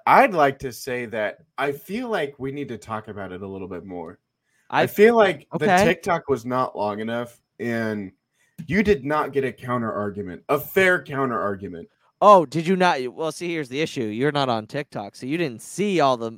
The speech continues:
Speaker 2: all the comments that were in there.
Speaker 1: I didn't.
Speaker 2: It's quite,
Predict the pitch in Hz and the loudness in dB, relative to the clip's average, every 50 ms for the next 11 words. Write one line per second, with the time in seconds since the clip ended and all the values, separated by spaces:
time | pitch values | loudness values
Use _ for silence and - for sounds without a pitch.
0 | - - 131 135 127 120 113 - - 135 123 110 98 92 87 85 - - - - | -4 0 2 2 2 0 -4 -6 -6 -6 -6 -6 -8 -12 -16 -16 -18 -20 -20 -20
1 | _ _ _ _ _ _ _ _ _ - 131 127 110 117 120 123 127 117 98 90 | _ _ _ _ _ _ _ _ _ -4 -4 -4 -2 -4 -6 -6 -8 -10 -14 -16
2 | 76 71 - _ _ - 147 151 127 135 165 175 151 120 98 - - - - _ | -18 -20 -20 _ _ -2 -2 -2 -2 -2 -4 -2 -2 -4 -8 -10 -14 -20 -20 _
3 | _ _ _ _ _ _ _ _ - 151 185 196 - - - - - - 175 180 | _ _ _ _ _ _ _ _ -6 -6 -6 -6 -6 -12 -16 -18 -14 -10 -4 0
4 | 175 175 175 180 180 170 | 2 2 2 2 0 -2